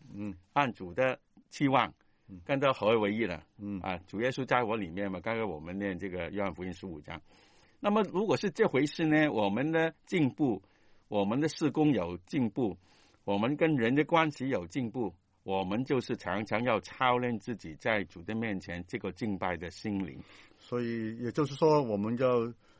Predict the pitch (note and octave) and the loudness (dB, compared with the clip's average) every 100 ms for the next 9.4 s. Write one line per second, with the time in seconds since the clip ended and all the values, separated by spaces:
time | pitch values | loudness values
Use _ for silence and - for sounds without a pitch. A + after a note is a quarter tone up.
0 | _ A#2+ A#2 D3 - D3 G#2 A2 C3+ A#2+ | _ -2 2 2 2 0 2 0 2 0
1 | - G#2 A#2 B2+ A#2+ G#2 - D#2 F2+ G#2+ | 0 -2 2 2 2 0 -4 -8 -4 -4
2 | F#2+ - - D3 C#3 B2+ F#2+ G2 G#2+ A#2+ | -6 -10 -2 0 2 -2 -4 -4 -4 -6
3 | - - _ C#3 C3 - F2+ G#2+ G2+ A#2 | -12 -20 _ -2 -2 -2 -4 -4 -4 -6
4 | A2 G#2+ G2+ G2+ - C#3+ B2+ A2+ G#2+ G2 | -6 -6 -6 -6 -4 -2 0 0 -2 -2
5 | A2+ A#2 A#2 - - A2+ G2+ D#2 E2 G#2 | -4 -4 -6 -8 -2 -2 -2 -8 -10 -8
6 | F2+ E2+ - - _ _ _ A2+ A#2 B2+ | -8 -10 -14 -20 _ _ _ 2 4 2
7 | - _ _ _ G3+ D#3 F3+ F3 F3 F3 | -4 _ _ _ 4 6 4 4 4 4
8 | F3 F3+ D#3 G#2 F2 F2+ A#2 - C#3+ B2 | 2 2 0 0 0 0 0 2 0 -2
9 | - C#3 G#2 - | -2 0 0 0